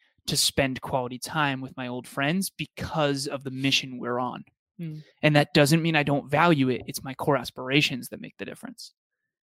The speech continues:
Speaker 1: I'm either investing, and this is the truth, you are either investing in your core values or your core aspirations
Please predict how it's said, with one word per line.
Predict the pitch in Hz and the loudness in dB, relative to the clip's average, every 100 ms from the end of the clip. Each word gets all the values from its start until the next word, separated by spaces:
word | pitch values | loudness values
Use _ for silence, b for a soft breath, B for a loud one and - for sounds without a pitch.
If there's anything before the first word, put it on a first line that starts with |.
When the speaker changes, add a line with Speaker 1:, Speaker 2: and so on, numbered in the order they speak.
| _ | _
Speaker 1:
I'm | 156 170 | 4 6
either | 170 156 139 | 6 6 2
investing, | 131 135 156 - 151 131 135 | 0 0 0 0 -4 -6 -4
and | 147 151 | -4 -2
this | 165 | 0
is | 196 | -2
the | 190 | -4
truth, | - 165 - | -2 -2 2
you | 151 160 | 4 6
are | 143 | 6
either | 156 151 | 4 4
investing | 135 127 135 147 - 208 | 2 0 0 0 0 0
in | 208 156 151 | 0 0 0
your | 143 135 127 - _ _ _ - | 0 0 -2 -4 _ _ _ 0
core | 165 139 | 6 6
values | 123 131 131 175 214 269 294 269 - _ _ _ _ _ _ _ _ | 6 0 4 4 4 4 4 0 -10 _ _ _ _ _ _ _ _
or | 170 175 185 | 6 8 8
your | 185 160 | 6 4
core | - 165 147 | 2 6 6
aspirations | 135 - 143 143 139 131 131 | 4 0 2 2 0 -6 -8